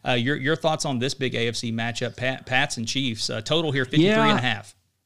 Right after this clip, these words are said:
Speaker 2: It's a, it's a tough one. You know, you usually don't wanna give Belichick that many points 'cause he's gonna try and shut down what you do best. The problem is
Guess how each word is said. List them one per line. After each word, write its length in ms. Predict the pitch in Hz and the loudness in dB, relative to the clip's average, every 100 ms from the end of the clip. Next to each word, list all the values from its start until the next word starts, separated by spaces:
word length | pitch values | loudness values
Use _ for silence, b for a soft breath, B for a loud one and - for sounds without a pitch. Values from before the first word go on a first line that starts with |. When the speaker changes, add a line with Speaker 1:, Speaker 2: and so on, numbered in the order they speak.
| _ | _
Speaker 2:
It's 240 | 202 240 - | 2 4 4
a, 240 | 190 - | 4 2
it's 120 | 214 | 2
a 60 | 190 | 2
tough 280 | - 156 165 | 4 2 4
one. 160 | 165 | 6
You 100 | 156 | 6
know, 120 | 139 | 6
you 160 | 135 139 | 6 6
usually 320 | 170 175 143 | 6 6 6
don't 160 | 135 139 | 6 4
wanna 220 | 139 123 - - 127 | 4 2 0 -8 -2
give 220 | 143 131 | 2 2
Belichick 540 | 123 127 131 123 135 127 | 4 2 2 2 0 0
that 240 | 123 117 | -2 0
many 160 | 127 123 | 0 0
points 360 | 131 127 131 | 2 2 2
'cause 140 | 143 131 | 4 6
he's 160 | 139 | 6
gonna 180 | 190 165 | 4 2
try 300 | - 135 135 | 2 2 4
and 100 | 123 | 2
shut 280 | - 135 131 | 2 0 0
down 400 | 123 123 127 123 B B | -2 2 2 0 B B
what 220 | - 135 135 | 0 2 4
you 80 | |
do 120 | 127 127 | 6 6
best. 400 | 123 123 120 - | 4 2 0 0
The 60 | |
problem 420 | 127 156 185 156 | 2 4 6 6
is 300 | 127 120 113 | 6 4 2